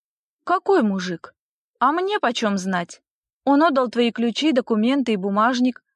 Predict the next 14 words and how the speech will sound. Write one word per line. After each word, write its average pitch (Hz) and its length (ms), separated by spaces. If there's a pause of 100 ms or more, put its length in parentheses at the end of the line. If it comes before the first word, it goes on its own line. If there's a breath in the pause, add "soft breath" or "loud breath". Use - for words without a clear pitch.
(280)
Конь 381 280
твой 240 180
железный 226 500
на 277 140
больничной 277 560
парковке". 233 720 (600)
Мужчина 208 460
внимательно 214 560
на 214 100
меня 208 220
посмотрел. 220 640 (680)
"Как 294 220
себя 311 320
чувствуешь?" 202 760